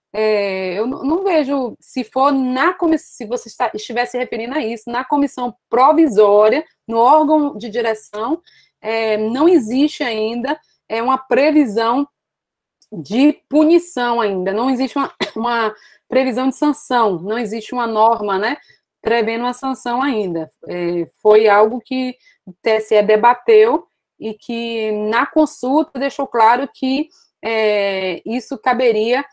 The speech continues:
ao Congresso Nacional, na verdade, criar, é, eventualmente criar alguma forma de sanção, caso a direção partidária não obede-, não obedeça esses trinta por cento mínimo aí, é, do sexo, é, de gênero, né,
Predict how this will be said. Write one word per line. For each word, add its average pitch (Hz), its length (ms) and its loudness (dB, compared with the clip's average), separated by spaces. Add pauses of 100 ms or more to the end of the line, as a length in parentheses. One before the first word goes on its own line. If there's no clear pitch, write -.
(340)
ao 226 200 2
Congresso 233 520 0
Nacional, 247 680 -2
na 190 140 -6
verdade, 196 460 -4 (120)
criar, 220 640 2 (180)
é, 202 160 -4
eventualmente 214 600 -2
criar 214 200 2
alguma 220 340 0
forma 220 300 -2
de 196 100 -12
sanção, 214 560 -8 (480)
caso 240 320 4
a 233 60 2
direção 220 720 -2 (220)
partidária 226 500 2
não 226 80 0
obede-, 214 400 2
não 226 200 -2
obedeça 220 420 0
esses - 260 -12
trinta 277 340 -2
por 247 140 -12
cento 240 320 -10
mínimo 233 340 -6
aí, 214 280 -4 (280)
é, 208 240 2
do 202 220 -2
sexo, 220 520 0
é, 196 500 0
de 196 160 -6
gênero, 220 500 0
né, 240 180 -2